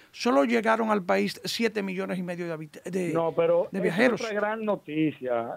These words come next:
Speaker 2: La verdad que la aviación está lleno de, de buenas noticias y siempre positivas. Por primera vez en la historia, el Aeropuerto Internacional de Punta Cana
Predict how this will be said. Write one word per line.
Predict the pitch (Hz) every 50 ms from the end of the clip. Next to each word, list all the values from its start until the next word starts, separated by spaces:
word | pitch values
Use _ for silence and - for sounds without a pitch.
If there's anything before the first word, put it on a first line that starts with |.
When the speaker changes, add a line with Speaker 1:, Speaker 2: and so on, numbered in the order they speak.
| -
Speaker 2:
La | 135 135 139
verdad | 135 139 139 156 175 175
que | - 202 208 208 202
la | 196 190
aviación | 190 190 185 180 180 190 202 208 214
está | 208 190 - 190 180
lleno | 185 190 196 202 196 190 185
de, | 180 180 185 196
de | - 170 170
buenas | 160 170 185 202 208 202 196
noticias | 196 185 - - 190 202 208 196 - 196 190 180 175 147 127 - - - _ _ _ _
y | - 160 170 170
siempre | 185 185 196 190 196 196
positivas. | 190 190 180 170 - 156 - - 131 127 120 110 107 104 - _ _ _ - - _ _ _ - - _
Por | - 208 214 202
primera | 220 233 247 285 311 330 302
vez | 302 294 285
en | 277
la | 254
historia, | 208 - _ _ _ 202 180 170 165 151 135 120 117 110 110 - _ _ _ _ _ -
el | 170 180 185
Aeropuerto | 180 180 180 180 165 - 180 214 220 247 240 233 - 240
Internacional | 240 220 - 208 196 190 185 175 - 185 180 180 190 196
de | 202 185
Punta | 180 - 165 170 160 - 180 156
Cana | - - - 147 147 143 135 123 113 104 104 107 107